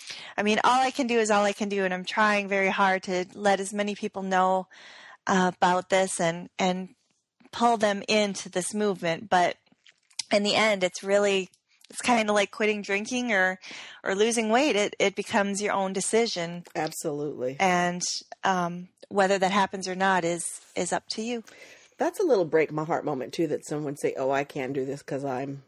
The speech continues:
Speaker 2: don't think I'm awesome, 'cause I think
Speaker 1: Mm-hmm.
Speaker 2: everybody has awesome in them." And I
Speaker 1: Yes.
Speaker 2: hate it when their inner assassin <laughs> is louder than their, um, inner cheerleader. But the thing I was
Speaker 1: Exactly.
Speaker 2: wondering was, and I don't even know if people would verbalize it, but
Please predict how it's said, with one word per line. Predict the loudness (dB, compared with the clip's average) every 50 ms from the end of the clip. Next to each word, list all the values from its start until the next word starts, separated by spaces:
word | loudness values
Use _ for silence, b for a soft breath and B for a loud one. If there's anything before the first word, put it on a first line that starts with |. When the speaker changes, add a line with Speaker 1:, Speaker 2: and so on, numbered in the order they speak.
| _
Speaker 2:
don't | -6 -6 -6 -6 -6
think | -6 -6 -6 -6
I'm | -8 -8 -8
awesome, | -8 -8 -10 -8 -10 -10 -10 -10 -10
'cause | -10 -10 -10 -10 -10
I | -10 -8 -6
think | -4 -4 -4 -4 -4 -6 -10 -6
Speaker 1:
Mm-hmm. | -4
Speaker 2:
everybody | -2 -2 -2 -2 -4 -2 -2 -2 -2 0 -2 -2 -4 -6 -10 b b b b b b
has | -6 -4 -4 -2
awesome | -2 -2 -4 -4 -2 -4 -2 -2
in | -2 -2 -2
them." | -2 -2 -4 -4 -8 B B B B B B B 2
And | 2 4 4 4 4
I | 4 4 2
Speaker 1:
Yes. |
Speaker 2:
hate | 2 2 2 2 2
it | 2
when | 2 2 0 0
their | -2 -4 -4
inner | -4 -4 -4 -4 -6 -8
assassin | -8 -8 -6 -4 -4 -4 -4 -4 -2 2 4 4 4 4
<laughs> | 4
is | 4 4 4
louder | 4 4 4 4 4 2 2 0 -2 -4 -6 -10 -6
than | 0 2 2 4 2 0 -2 0
their, | 2 2 2 2 -2 -6 _ -10 -8
um, | -6 -6 -6 -6 -8 -4 2 4
inner | 4 4 4 2
cheerleader. | -2 -2 0 2 2 2 2 0 -4 -4 -6 -8 B B B B B B B B B
But | 0 0 2
the | 2 2 2
thing | 4 4 4 4 4
I | 2 2 2
was | 0 0
Speaker 1:
Exactly. | 0 0
Speaker 2:
wondering | 0 0 0 0 0 -2 -2
was, | -2 -2 -2 -2 -4 -6 -6 -8 -8
and | -6 -6
I | -4 -4
don't | -4 -2 -2
even | -2 -2 0
know | -2 -2
if | -2 -4
people | -6 -8 -8 -6 -6
would | -6 -6 -4
verbalize | -2 -2 -2 0 0 -2 -2 -2 -4 -4 -4
it, | -6 -6 -4 -2
but | -2 -2 -2 -2 -6 -10